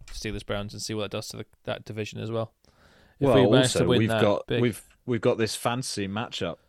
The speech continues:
Speaker 2: Jazz, which is, uh, doing
Speaker 1: Oh, we're
Speaker 2: my
Speaker 1: gonna
Speaker 2: head
Speaker 1: talk about
Speaker 2: in.
Speaker 1: that, are we? Okay.
Speaker 2: Well, you know, be nice to you.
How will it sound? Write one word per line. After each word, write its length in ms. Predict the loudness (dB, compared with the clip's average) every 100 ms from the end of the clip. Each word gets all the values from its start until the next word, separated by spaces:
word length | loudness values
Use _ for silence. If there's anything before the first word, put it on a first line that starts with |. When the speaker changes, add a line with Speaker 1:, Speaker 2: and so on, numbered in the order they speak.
| -10
Speaker 2:
Jazz, 440 | -4 -2 -4 -6
which 260 | -8 -8 -6
is, 300 | -6 -6 -6
uh, 320 | -2 -2 -4 -10 _ _
doing 140 | 4 8
Speaker 1:
Oh, 20 |
we're 40 | 10
Speaker 2:
my 40 |
Speaker 1:
gonna 40 | 8
Speaker 2:
head 60 | 8
Speaker 1:
talk 60 |
about 60 | 10
Speaker 2:
in. 40 | 10
Speaker 1:
that, 120 | 10
are 80 | 8
we? 140 | 6
Okay. 320 | 4 6 6 4 _ _ _ _ _ _ _
Speaker 2:
Well, 480 | 6 8 8 6 0 _ _ _
you 140 | 2 4
know, 140 | 4 0
be 100 | 0
nice 320 | 0 -2 -2
to 100 | -4
you. 240 | -2 -2